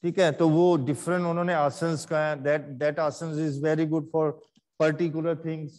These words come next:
आपको बैक एक है, आपको spondylitis है, आपको जितना भी, अगर if you have gone through the,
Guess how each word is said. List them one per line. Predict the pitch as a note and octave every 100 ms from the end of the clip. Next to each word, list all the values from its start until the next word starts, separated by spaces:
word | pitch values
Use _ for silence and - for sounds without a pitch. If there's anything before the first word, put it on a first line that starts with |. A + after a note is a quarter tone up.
| _ -
आपको | C#3 C#3 D3+
बैक | C3 C#3+ C#3+
एक | D#3 D3+ D#3+
है, | D3
आपको | C#3+ D3 D#3
spondylitis | - D#3 D#3 E3 D#3 D3+ D#3 D3+ D#3
है, | C#3+ C#3 - _ _ _ -
आपको | D3 E3+ D#3
जितना | C#3+ D#3 - A3+ G#3+
भी, | G#3+
अगर | F#3 F#3+ F#3
if | F3 F#3+
you | F3+
have | F3 E3
gone | D#3 E3 E3+
through | E3+ F3+
the, | E3